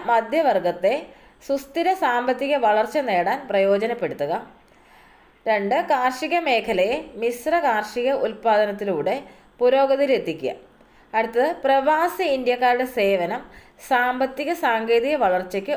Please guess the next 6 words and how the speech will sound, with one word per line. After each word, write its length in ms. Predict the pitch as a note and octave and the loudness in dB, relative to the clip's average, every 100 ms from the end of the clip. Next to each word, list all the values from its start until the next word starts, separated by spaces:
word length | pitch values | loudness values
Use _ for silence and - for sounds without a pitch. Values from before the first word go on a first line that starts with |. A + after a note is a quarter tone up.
| - | -2
ഉപയുക്തമാക്കുക. 760 | A3+ B3 B3 C4 A3 D#3 B2+ G2 - _ _ _ _ _ - A3 | 2 2 0 -6 -4 -6 -8 -12 -14 _ _ _ _ _ -12 -12
അടുത്തത്, 360 | A3 A3+ B3 F4 - - - | -8 -4 -2 -2 -8 -20 -4
ആധുനിക 500 | B3 C4+ C#4+ D#4+ E4+ G4 E4+ | 0 2 2 0 0 0 2
സാങ്കേതിക 520 | C4 C4 C4+ C4+ C#4+ C4+ | 0 2 2 2 -2 0
വിദ്യയുടെ 320 | B3+ B3 B3+ C4 | 2 2 2 0
സഹായത്തോടെ 680 | G3 G#3 G3 G3 G3 E3 G3+ | -2 2 2 2 2 2 0